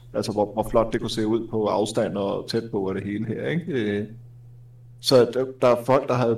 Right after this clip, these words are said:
lavet så gode mods til det med tiden, for at opdele, så grafikken kunne følge med. Og mange mere avancerede mods, der krævede lidt mere, sådan noget ekstra kill moves og sådan nogle cool ting. Jeg ellers godt kunne lide de virkelig flotte mods, skulle jeg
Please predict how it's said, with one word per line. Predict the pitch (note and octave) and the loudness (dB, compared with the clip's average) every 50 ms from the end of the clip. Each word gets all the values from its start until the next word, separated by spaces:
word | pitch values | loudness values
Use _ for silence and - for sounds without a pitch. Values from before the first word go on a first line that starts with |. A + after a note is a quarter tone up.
| A#2 - | -2 0
lavet | - B2+ B2+ C3+ C3 | 4 4 4 4 4
så | C3 C#3+ | 0 -2
gode | C#3+ C#3+ C#3 C3+ A#2+ | 0 0 0 0 0
mods | A2+ B2 B2+ | -2 -4 -2
til | - C#3 | -2 -4
det | C3 B2+ | -2 -2
med | A2+ G#2+ | -2 -4
tiden, | A2+ - B2+ B2 B2 A#2 - | -4 -4 -4 -4 -4 -4 -2
for | A#2 A#2 | -2 -2
at | A2 - | 0 2
opdele, | A2+ A#2+ A#2+ B2 - B2+ G#2+ | 0 0 0 0 -2 -2 -2
så | - B2 | -2 -4
grafikken | - G#2 G#2 - - B2 A#2+ C#3+ C3+ | -6 -8 -6 -4 -4 -4 -2 -4 -4
kunne | C#3+ C3 | -6 -6
følge | - - G#2+ G2 G2 | -6 -4 -6 -4 -4
med. | F#2+ G2+ G#2 A2+ C3+ - - - - - - - - - - | -4 -2 0 0 0 -2 -6 -14 -20 -20 -20 -20 -20 -10 -2
Og | - A2 G#2 G2 F2+ F2+ F2+ - - - - - | 2 2 4 4 4 2 0 -4 -6 -16 -10 -2
mange | C3 C3 C3 B2+ | 0 2 2 4
mere | B2 A#2+ A#2 | 4 4 6
avancerede | A2+ A2 A2 A2 A2 A2 - D3 C#3+ C3+ A#2+ | 6 4 4 2 0 0 0 2 2 2 2
mods, | A2 A2 G#2+ A2 | 2 0 0 -2
der | - A2+ | -6 -8
krævede | - - A#2 A#2+ B2 A#2 | -4 0 2 2 2 2
lidt | A2+ G#2 G#2+ G#2+ | 0 -2 -2 -2
mere, | G#2 G#2 A2 B2+ B2 | -2 0 0 0 -2
sådan | - A#2 | -2 -6
noget | A2 G#2 G2 - A2+ | -6 -6 -4 -2 -4
ekstra | A2+ A2+ A#2+ B2 A#2+ B2 - - | -4 -2 -2 -4 -4 -4 -10 -4
kill | - C3+ B2 B2 | 0 0 0 0
moves | B2 B2 A#2 A2 G#2+ G#2+ - | 0 -2 -4 -4 -6 -4 -2
og | A#2 G#2+ G#2 G#2 | -2 0 0 -2
sådan | - | -2
nogle | A2+ A2 | -6 -6
cool | - - B2 B2 A#2+ A#2+ | -4 -4 -2 -2 -2 -2
ting. | A#2+ G#2 | -2 -2
Jeg | F#2+ G2 | -2 -2
ellers | A2 A2+ A2+ A2+ | -2 -2 0 0
godt | A#2+ A#2+ A#2+ | 0 0 0
kunne | - B2+ A2 | 0 -6 -6
lide | - - G#2+ | -6 -6 -6
de | G2 | -2
virkelig | A#2 C3 B2 A#2+ - - | -2 -2 -2 -4 -4 0
flotte | A2 G2+ A2 C#3+ | 2 2 2 2
mods, | A#2+ F#2 F#2+ G2 - | 0 -2 -4 -4 -6
skulle | - - A2 G#2 | -8 -6 -4 -4
jeg | - | -4